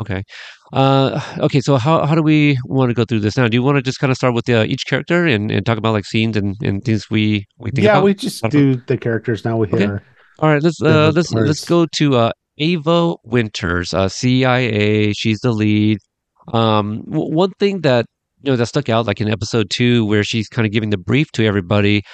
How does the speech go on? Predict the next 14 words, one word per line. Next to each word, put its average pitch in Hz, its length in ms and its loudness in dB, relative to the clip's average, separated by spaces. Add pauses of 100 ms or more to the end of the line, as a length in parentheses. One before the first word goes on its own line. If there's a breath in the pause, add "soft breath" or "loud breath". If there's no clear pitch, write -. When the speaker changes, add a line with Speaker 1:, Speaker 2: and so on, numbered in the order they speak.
(240 loud breath)
Speaker 1:
which 117 440 0
I 123 160 -4
believe 139 400 0
in 104 80 -2
that 120 160 0
sequence, 135 500 -2
maybe 120 500 2
a 117 100 0
team 120 320 -2
has 107 200 0
not 98 380 -4
yet 151 220 -4
been 170 180 -4
formed, 180 560 0